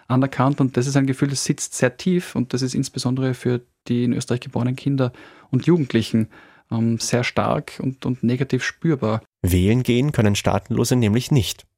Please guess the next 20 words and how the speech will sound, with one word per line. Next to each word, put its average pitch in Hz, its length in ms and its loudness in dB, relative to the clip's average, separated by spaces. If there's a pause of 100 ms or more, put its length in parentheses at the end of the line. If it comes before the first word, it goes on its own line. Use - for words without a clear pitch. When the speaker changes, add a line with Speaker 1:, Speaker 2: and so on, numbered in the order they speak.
(140)
Speaker 2:
so 110 200 0
wie 143 100 0
andere 98 320 0
Drittstaatsangehörige. 92 1080 0 (800)
Leonhard 95 500 2
Kalblasnik 95 640 0
fordert 120 380 -2
leichteren 117 480 0
Zugang 101 440 0
zur - 200 -2
österreichischen 95 640 -2
Staatsbürgerschaft - 920 0 (480)
und 160 280 2
ein 90 140 2
klares 104 460 0
Verfahren 98 500 0
zur - 180 -2
Feststellung 92 760 -2
von 95 180 -2
Staatenlosigkeit. 90 960 -2